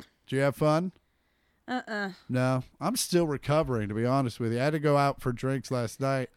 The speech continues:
Speaker 2: Ugh.
Speaker 1: And it was, woof. It
Speaker 2: How'd
Speaker 1: was
Speaker 2: you even, how'd you do that?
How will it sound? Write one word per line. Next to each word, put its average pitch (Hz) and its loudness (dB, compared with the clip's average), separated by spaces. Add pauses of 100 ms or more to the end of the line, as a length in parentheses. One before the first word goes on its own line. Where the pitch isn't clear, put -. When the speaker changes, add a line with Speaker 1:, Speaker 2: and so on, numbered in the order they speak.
Speaker 2:
Ugh. 339 10 (300)
Speaker 1:
And 123 4
it 143 4
was, 131 0 (160)
woof. 151 2 (160)
It 240 0
Speaker 2:
How'd 381 4
Speaker 1:
was - 0
Speaker 2:
you 359 2
even, 294 2
how'd 339 -2
you 359 0
do 330 0
that? 233 0